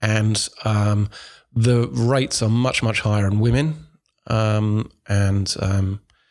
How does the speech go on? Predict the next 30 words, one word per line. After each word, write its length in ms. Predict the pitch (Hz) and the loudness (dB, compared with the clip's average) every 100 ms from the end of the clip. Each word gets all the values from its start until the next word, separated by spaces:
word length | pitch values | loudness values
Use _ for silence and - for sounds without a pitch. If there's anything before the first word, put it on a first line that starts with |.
| _ _ _ _ _ | _ _ _ _ _
once 220 | 107 104 110 | -4 -2 0
you 60 | |
know 160 | 107 104 | 2 2
why, 340 | 110 131 131 | 2 2 2
it's 340 | 127 123 - - | 0 -2 -2 -2
easy 200 | 95 - | -2 -4
to 180 | - | -4
see 260 | 90 - 101 | -4 -2 -2
why. 280 | 101 101 90 | 0 0 0
So, 520 | - 127 117 113 - - | -2 -2 0 0 -4 -4
um, 460 | 113 113 113 113 117 _ - _ _ _ _ - - - - _ _ _ _ _ _ _ _ _ _ _ _ _ _ _ | -2 0 0 -2 -4 _ -20 _ _ _ _ -14 -14 -14 -20 _ _ _ _ _ _ _ _ _ _ _ _ _ _ _
anemia 800 | 131 139 175 185 131 117 113 - _ _ - | 0 2 2 2 2 0 -2 -6 _ _ -4
is, 460 | 135 127 117 - - _ _ - | 0 0 -2 -6 -10 _ _ -4
as 140 | 101 | -2
you 60 | 107 | -2
say, 460 | - 117 104 95 - _ _ _ _ _ | -2 -2 -2 -4 -10 _ _ _ _ _
a, 120 | - - _ | -10 -10 _
a 40 | - | -2
problem 360 | 147 113 110 | 0 0 0
with 120 | 107 | 0
the 60 | 104 | -2
blood, 420 | - 131 110 113 | 0 0 0 -2
a 40 | - | -6
problem 320 | - 107 104 | -4 0 2
with 100 | 101 | 0
iron. 480 | 135 120 101 101 - - - _ 120 117 _ _ | 0 0 0 -2 -6 -14 -20 _ -20 -20 _ _
It's, 320 | 139 135 - - | -2 0 -2 -4
it's 160 | 143 170 | -4 -2
actually 360 | 165 - 147 | -2 -2 0
an 100 | 131 | -2